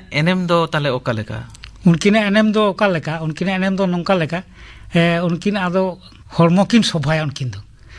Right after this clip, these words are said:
Speaker 2: ᱩᱱᱠᱤᱱ ᱫᱚ ᱱᱚᱝᱠᱟᱱ ᱵᱚᱸᱜᱟ ᱠᱟᱱᱟ ᱠᱤᱱ।
Speaker 1: ᱧᱮᱞᱚᱜᱚᱜ ᱠᱟᱱᱟ ᱡᱮ ᱫᱩᱨᱜᱟᱹ ᱯᱩᱡᱟᱹ ᱨᱮᱭᱟᱜ ᱥᱚᱥᱴᱤ ᱠᱷᱚᱱ ᱱᱚᱵᱚᱢᱤ ᱫᱷᱟᱹᱵᱤᱡ ᱫᱟᱸᱥᱟᱭ ᱫᱟᱬᱟᱱ ᱵᱚᱱ ᱩᱰᱩᱠᱚᱜ ᱠᱟᱱᱟ। ᱟᱨ ᱫᱚᱥᱚᱢ ᱦᱤᱞᱳᱜ ᱵᱚᱱ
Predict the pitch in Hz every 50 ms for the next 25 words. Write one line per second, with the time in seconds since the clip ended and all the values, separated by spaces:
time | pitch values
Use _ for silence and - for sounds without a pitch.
0 | - - - - 180 160 143 202 185 180 196 175 175 170 165 - 196 196 190 165
1 | 165 151 151 139 143 143 135 120 110 - - 139 - - - - - - - -
2 | - 135 143 156 180 185 175 - - 180 175 160 139 143 131 123 120 135 139 143
3 | 143 151 175 185 175 - 180 160 160 175 175 165 170 165 131 117 120 123 - -
4 | - - - - - 156 156 - - - 208 196 196 - 180 180 180 170 147 143
5 | 143 160 165 170 170 165 143 151 147 151 180 185 - - - - - 120 131 135
6 | - 160 147 147 139 139 135 135 151 160 147 131 117 120 104 104 - - - 107
7 | 101 104 110 143 - - - - - - - - - - 131 135 127 139 135 -
8 | 180 170 165 165 165 165 113 143 165 175 170 151